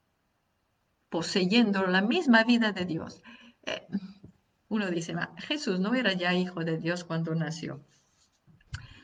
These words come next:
Esos son los problemas de tipo dogmático, pero, eh, eh, el Evangelio no tiene esa preocupación porque es una narración.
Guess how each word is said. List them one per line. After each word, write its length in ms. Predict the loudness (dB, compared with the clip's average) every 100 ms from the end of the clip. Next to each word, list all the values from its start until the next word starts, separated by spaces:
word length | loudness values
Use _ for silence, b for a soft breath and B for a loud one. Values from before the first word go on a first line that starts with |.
| B B B _ _
Esos 200 | 0 0
son 160 | 4 6
los 160 | 4 2
problemas 600 | 0 2 4 4 2 0
de 80 |
tipo 300 | -2 0 0
dogmático, 840 | 0 0 2 2 2 -2 -10 -12 -4
pero, 440 | 0 2 2 0 -2
eh, 160 | -2 0
eh, 180 | 0
el 80 | 2
Evangelio 720 | 2 2 2 0 0 0 0
no 160 | -2 -2
tiene 220 | -2 -2
esa 180 | -2 -4
preocupación 640 | -4 -6 -6 -8 -6 -8 -4
porque 240 | -4 -2
es 140 | -2
una 180 | -2 0
narración. 720 | 0 0 -2 -8 -8 -12 -12